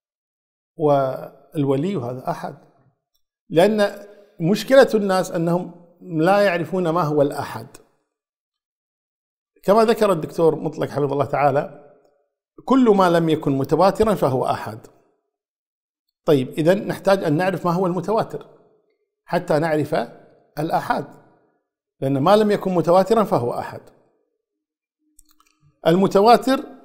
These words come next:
قالوا: "ما رواه جمع عن جمع، يستحيل عادة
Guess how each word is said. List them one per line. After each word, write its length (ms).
قالوا: 300
"ما 140
رواه 400
جمع 540
عن 200
جمع، 440
يستحيل 520
عادة 640